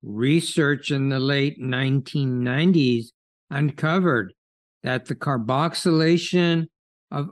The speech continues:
osteocalcin in bone was quickly reversed or decarboxylated, and therefore it played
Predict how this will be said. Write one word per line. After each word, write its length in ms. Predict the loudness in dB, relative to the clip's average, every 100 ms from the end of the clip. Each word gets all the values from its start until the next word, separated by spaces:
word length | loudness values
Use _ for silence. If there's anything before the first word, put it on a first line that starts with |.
| -8
osteocalcin 1500 | -4 -2 -2 0 2 2 0 -2 0 0 -2 -2 0 0 -2 -8 _ _
in 260 | -6 -2 -2
bone 680 | -2 0 4 4 4 0 -2 _ _ _ _
was 360 | -2 -2 -2 -6 _ _ _
quickly 800 | 0 2 2 0 -2 0 0 -2 _ _
reversed 920 | -2 0 0 0 2 4 2 -2 -14 -20 _ _ _ _ -12
or 380 | -6 -6 -6 -10 _ -10
decarboxylated, 1800 | -2 0 -2 -6 -18 -8 -6 -2 0 2 0 -2 -2 0 0 -2 -4 -8 -16 _ _ _ -4
and 220 | 2 4
therefore 720 | 2 0 0 0 2 0 -4 _ _ _
it 200 | -8 -8
played 580 | -4 0 0 0 -2